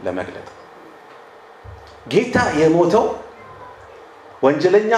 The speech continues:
ስለሆነ ሳይሆን፣ በግራና በቀኝ እንደነበሩት ሰዎች ጥፋት ስለሰራ ሳይሆን፣ ኃጢአተኛ ስለነበረ ሳይሆን፣ ወይ ስለ ራሱ ኃጢአት ሳይሆን፣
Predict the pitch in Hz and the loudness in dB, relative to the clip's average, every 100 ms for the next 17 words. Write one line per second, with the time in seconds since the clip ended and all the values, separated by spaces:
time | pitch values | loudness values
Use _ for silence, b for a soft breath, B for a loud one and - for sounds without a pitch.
0 | 208 - - - 165 175 170 151 - 104 | 0 -4 -6 -4 0 2 4 2 2 0
1 | 85 - - - 120 143 143 165 139 135 | 2 0 -4 -2 2 4 2 2 2 2
2 | 131 113 110 110 101 - 104 101 - 95 | 2 0 0 2 2 2 0 0 -2 0
3 | - - - - - - - - - 165 | 2 0 -6 -16 -20 -20 -20 -20 -4 2
4 | 214 208 160 139 127 113 104 107 - - | 2 2 0 2 2 2 2 2 0 -2
5 | - - 131 175 190 214 233 147 139 113 | -6 0 2 2 2 2 2 2 2 2
6 | 110 107 - - 143 202 196 190 196 202 | 2 2 2 2 4 2 4 2 4 2
7 | 202 202 - 240 - 143 135 - | 2 2 0 -4 0 2 4 2